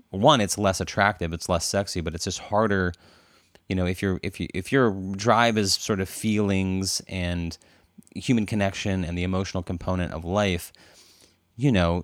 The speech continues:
thinking about how to just kind of run things from an operational standpoint, uh, might be less appealing, or maybe it's just not a talent for people. But not having that, not having that taken care of by leadership has just made my life very stressful.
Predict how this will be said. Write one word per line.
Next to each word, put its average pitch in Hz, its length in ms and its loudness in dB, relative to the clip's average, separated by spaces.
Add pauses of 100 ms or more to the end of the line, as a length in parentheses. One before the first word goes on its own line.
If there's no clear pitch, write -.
(100)
thinking 110 400 0
about 95 320 2
how 101 280 0
to 90 640 -4 (540)
just 98 180 -4
kind 98 140 0
of 87 60 2
run 98 280 2
things 95 200 -2
from 92 160 -2
an 80 80 0
operational 92 540 0
standpoint, 85 600 -4 (160)
uh, 90 200 -8
might 92 280 -2
be 92 100 -2
less 85 260 -2
appealing, 85 480 -4
or 127 220 4
maybe 117 240 4
it's 95 140 -2
just 92 220 -4
not 87 120 -2
a 80 60 -4
talent 90 360 -4
for 85 120 -6
people. - 440 -10 (1080)
But 104 220 4
not 127 320 6
having 95 540 0
that, 87 200 -2
not 104 220 2
having 98 280 0
that 92 140 0
taken 87 320 -4
care 98 280 -2
of 82 260 -6 (1080)
by 92 140 0
leadership 90 420 0
has 87 120 -6
just 85 200 -8
made 92 120 -4
my 90 100 0
life 85 180 -2
very 76 180 -4
stressful. - 560 -4